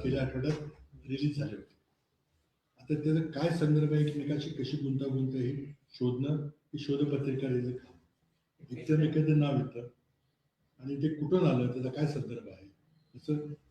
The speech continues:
स्टीव्ह बॅनन नावाचा जो राष्ट्रपती ट्रम्पचा सल्लागार होता, तो विनंती करतो की मला भारताच्या पंतप्रधानांशी भेटायचं आहे, एफसीला विनंती करतो. एफसी त्याला म्हणतो की ठीक आहे, मी प्रयत्न करतो. आणि काही दिवसानंतर सांगतो, "मोदी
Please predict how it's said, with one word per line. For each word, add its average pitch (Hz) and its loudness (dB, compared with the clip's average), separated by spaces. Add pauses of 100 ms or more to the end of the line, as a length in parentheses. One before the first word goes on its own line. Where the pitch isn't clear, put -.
(140)
स्टीव्ह 160 2
बॅनन 143 4
नावाचा 127 2
जो - -4 (640)
राष्ट्रपती 135 -4
ट्रम्पचा 127 -4
सल्लागार 123 -2
होता, 117 -8
तो - 2
विनंती 156 6
करतो 135 -4
की 135 -6
मला 135 -4 (500)
भारताच्या 127 -6
पंतप्रधानांशी 120 -10
भेटायचं - -12
आहे, 113 -10 (340)
एफसीला 160 0
विनंती 120 0
करतो. - -18
एफसी - -10
त्याला 147 2
म्हणतो 143 -2
की 147 -6 (420)
ठीक 151 4
आहे, 135 0
मी 147 -4 (340)
प्रयत्न 135 -2
करतो. 110 -6
आणि 131 -2
काही 143 0
दिवसानंतर 143 0
सांगतो, 135 -4 (460)
"मोदी 135 6